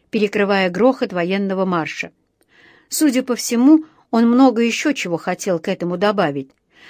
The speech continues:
но взял себя в руки и открыл заднюю дверь, чтобы усадить в машину своего начальника. «Весёлый полковник», — отрывисто сказал начальник, кивая на переднюю панель автомобиля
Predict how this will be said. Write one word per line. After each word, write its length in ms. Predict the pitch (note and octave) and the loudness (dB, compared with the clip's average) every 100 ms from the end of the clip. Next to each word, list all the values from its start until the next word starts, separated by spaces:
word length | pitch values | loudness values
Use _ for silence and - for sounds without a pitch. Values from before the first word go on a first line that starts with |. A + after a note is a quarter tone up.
| - | -10
но 160 | G3 G3+ | -2 -2
взял 320 | F#3 G3+ F3+ | 0 0 0
себя 340 | - F3 E3 | -4 -2 -2
в 60 | D#3+ | 0
руки 460 | G3 C4+ C4 D3+ - _ _ | -2 -4 -4 -10 -10 _ _
и 60 | E3 | -4
открыл 400 | E3+ - A3 A3+ | -4 -2 -2 0
заднюю 480 | F3 F#3+ F3 F#3+ G3 | 0 -4 -2 -4 -4
дверь, 400 | F#3+ F3+ C3+ - _ _ _ _ | -4 -4 -4 -10 _ _ _ _
чтобы 320 | - F3+ E3 | -8 -6 -4
усадить 480 | E3+ - E3+ F#3+ E3 | -6 -4 -4 -4 -4
в 40 | |
машину 440 | E3 E3+ C4+ B3+ F#3+ | -4 -2 0 0 -2
своего 360 | - E3 E3+ | -6 -4 -2
начальника. 640 | G3 G3 - C#3 A#2+ B2+ F#2+ - _ _ _ _ _ _ _ _ _ | -2 -4 -4 -4 -6 -14 -18 -20 _ _ _ _ _ _ _ _ _
«Весёлый 540 | G4 G4 B3 G#3 G#3 A#3 | 0 2 4 4 6 4
полковник», — 760 | C4 C#4 C4 F3+ C#3+ D3+ - _ _ _ - | 2 0 2 0 0 -6 -12 _ _ _ -6
отрывисто 580 | F3+ - A3+ F#3 E3 F3 | -4 0 0 0 -4 -8
сказал 380 | - F#3 F#3 F#3 | -6 -4 -2 -2
начальник, 680 | F#3 - F#3+ E3 E3 E3+ _ _ _ _ _ | -2 -4 -2 0 0 -4 _ _ _ _ _
кивая 380 | A#3 G3+ F3+ E3+ | -2 2 2 2
на 100 | F3 | -2
переднюю 520 | F#3+ G3+ G3 F3+ F3 | -2 0 0 -2 -4
панель 380 | F3 F3+ A#3 A3 | -4 -2 -2 -2
автомобиля 760 | F3 - E3+ F3 A3 B3+ E3 | -4 -4 -2 -2 0 0 -2